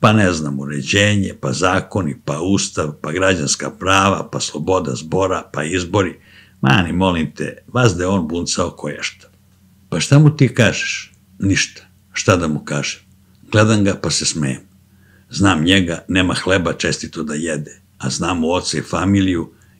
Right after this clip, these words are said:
i on mi priča šta je ustav i sloboda.” „Možda zna čovek”, rekoh.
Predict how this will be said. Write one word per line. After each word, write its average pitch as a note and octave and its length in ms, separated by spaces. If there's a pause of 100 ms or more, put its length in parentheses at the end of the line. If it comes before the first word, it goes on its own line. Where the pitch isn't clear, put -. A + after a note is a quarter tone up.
i F#2 120
on F#2+ 180
mi D#2 160
priča E2+ 380 (100)
šta - 240
je D#2 140
ustav D#2+ 380
i C#2 40
sloboda.” - 580 (880)
„Možda C#2+ 280
zna F2 300
čovek”, F2+ 340
rekoh. - 400